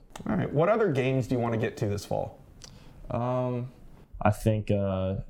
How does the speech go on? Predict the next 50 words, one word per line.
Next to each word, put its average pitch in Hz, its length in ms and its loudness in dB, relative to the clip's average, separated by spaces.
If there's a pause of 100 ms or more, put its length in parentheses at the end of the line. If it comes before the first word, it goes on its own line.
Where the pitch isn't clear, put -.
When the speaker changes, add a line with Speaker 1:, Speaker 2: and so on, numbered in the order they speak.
Speaker 2:
definitely 104 340 2
L 104 100 4
S 101 120 -2
U 101 60 2
night 98 200 -2
game, 101 240 0
probably 104 260 2
at 92 60 -2
the 98 80 2
Arkansas 98 380 0
game, 95 380 0 (300)
and 92 180 4
then, 90 260 -2
uh, 87 380 -2 (380)
Tennessee 101 380 4
versus 95 280 0
Texas 92 360 0
A 87 60 2
and 90 140 0
M 92 280 -2
at 87 160 -2
Tennessee. 92 520 0
That'll 87 200 -2
be 90 80 -2
a 90 40 -2
big 90 220 -2
one. 90 320 -2 (360)
And 90 220 4
then, 87 220 -2
uh, 85 260 -2
I'm 87 60 0
gonna 98 120 2
try 113 180 4
to 107 100 0
get 92 80 0
out 92 140 0
to 101 100 0
U 98 120 0
C 98 140 0
L 90 120 0
A 90 100 -2
game 90 220 -2
as 95 40 0
well. 90 300 -4 (140)
Speaker 1:
Oh, 123 80 10
really? 127 260 8 (140)
Speaker 2:
Yeah. - 140 0 (240)
Speaker 1:
Okay, 131 340 6
cool. 147 320 6
Um, 151 320 8